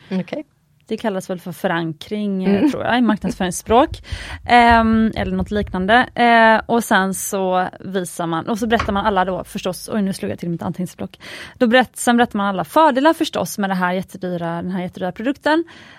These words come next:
Speaker 2: Eh, och sen visar man de billigare och
Speaker 1: Mm.
Speaker 2: så berättar de fördelarna med dem.
Speaker 1: Mm.
Speaker 2: Men jobbar du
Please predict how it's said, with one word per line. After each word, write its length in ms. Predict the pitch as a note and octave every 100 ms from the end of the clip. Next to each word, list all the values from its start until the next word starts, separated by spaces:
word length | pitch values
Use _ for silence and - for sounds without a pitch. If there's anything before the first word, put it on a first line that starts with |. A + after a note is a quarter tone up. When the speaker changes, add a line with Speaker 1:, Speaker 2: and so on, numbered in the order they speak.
| _ -
Speaker 2:
Eh, 340 | B3 B3+ B3 -
och 140 | C#4+
sen 380 | - G3+ F#3+ F#3+
visar 320 | G3 F#3 F#3
man 300 | F3 E3+ E3+ -
de 280 | F#3 F3
billigare 600 | F3 A#3 G3 G3 A3 C#4+ C4 _ _ -
och 60 | F#3
Speaker 1:
Mm. 100 | F#3
Speaker 2:
så 140 | G#3+
berättar 380 | F#3+ - D#3 G3
de 140 | F#3
fördelarna 400 | E3 F#3+ F3 F3+
med 100 | G3
dem. 300 | A#3 G#3 - F3
Speaker 1:
Mm. 280 | E3 F#3+ A3+ _ _ _ _
Speaker 2:
Men 200 | - A#3+
jobbar 200 | B3 A3+ A#3
du 440 | E4+ A4 F4+